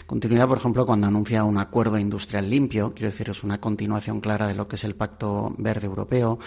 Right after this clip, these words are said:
cuando anuncia una Unión Europea del ahorro y la inversión, o ese Fondo Europeo de la Competitividad. Lo que quiero decir con esto es que esta doble transición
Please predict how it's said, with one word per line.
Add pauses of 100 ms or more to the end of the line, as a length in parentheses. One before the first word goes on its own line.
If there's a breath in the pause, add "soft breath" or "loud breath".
(320 loud breath)
cuando
anuncia
una
Unión
Europea
del
ahorro
y
la
inversión,
o
ese
Fondo
Europeo
de
la
Competitividad. (360 loud breath)
Lo
que
quiero
decir
con
esto
es
que
esta
doble
transición